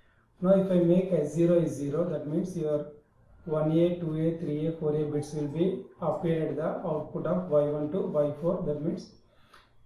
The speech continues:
for all the four multiplexer, upper and gate is enabled when I consider S zero is zero. So if I make any change in the A one bits,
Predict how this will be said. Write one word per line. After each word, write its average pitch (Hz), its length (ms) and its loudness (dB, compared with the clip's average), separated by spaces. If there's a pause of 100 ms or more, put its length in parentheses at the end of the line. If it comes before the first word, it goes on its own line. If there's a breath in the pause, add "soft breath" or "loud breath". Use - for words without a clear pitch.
(420)
for 170 100 0
all 160 240 4
the 180 80 8 (100)
four 170 160 8
multiplexer, 156 720 0
upper 170 300 0
and 156 180 0
gate 151 160 -2
is 151 140 -6
enabled 151 500 -2
when 156 160 -2
I 147 100 -4
consider 156 540 0
S 135 160 -4
zero 151 240 0
is 185 260 -2
zero. 139 520 -4
So 170 160 -4
if 165 160 -4
I 160 100 2
make 160 260 -2
any 160 200 -2
change - 120 -8
in 160 180 0
the 151 280 0
A 151 80 0
one 156 220 -2
bits, 185 320 -2